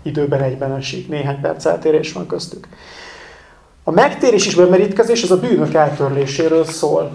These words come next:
Arról szól, hogy Isten eltörli a bűnöket. A bemerítés el-,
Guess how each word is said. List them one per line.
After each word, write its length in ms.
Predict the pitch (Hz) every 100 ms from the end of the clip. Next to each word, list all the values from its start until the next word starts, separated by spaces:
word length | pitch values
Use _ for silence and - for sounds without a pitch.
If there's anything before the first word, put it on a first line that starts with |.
| -
Arról 320 | 202 214 180 156
szól, 320 | - 190 196
hogy 140 | 180
Isten 260 | 180 190 185
eltörli 500 | 202 185 165 156 151
a 80 | 147
bűnöket. 640 | 156 143 139 - - - - _ _ _ _ _ _ _ _ _
A 60 | 170
bemerítés 580 | 170 170 175 175 170 175
el-, 200 | 156